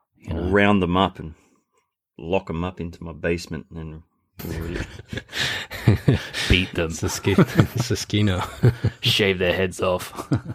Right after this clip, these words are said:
Speaker 3: Yeah, I mean,
Speaker 1: Anyways,
Speaker 3: I'm not, yeah,
Speaker 1: yeah.
Speaker 3: I, I, it's, uh, again, I'm a little out of touch with it, but, uh, it's kinda one of those things too now. I'm just so busy, don't have much time to think about it. So I'm just like, if that's what,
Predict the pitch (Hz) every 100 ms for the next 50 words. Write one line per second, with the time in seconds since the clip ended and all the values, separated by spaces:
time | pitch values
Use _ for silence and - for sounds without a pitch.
0 | - _ _ _ _ - - - - -
1 | - - - 139 - _ _ 135 147 139
2 | 151 135 113 101 101 123 139 135 117 131
3 | 120 104 98 127 131 143 147 135 123 -
4 | 127 123 123 117 117 104 95 107 107 104
5 | 101 95 87 101 101 113 95 107 101 _
6 | 95 90 87 - 90 90 87 87 87 -
7 | _ 98 95 - 110 104 101 95 95 -
8 | 101 95 - 101 92 87 92 95 92 -
9 | 92 87 87 90 95 90 90 90 92 90
10 | - 90 87 - 90 95 95 95 95 -
11 | 85 87 - 90 90 92 90 90 - 87
12 | 90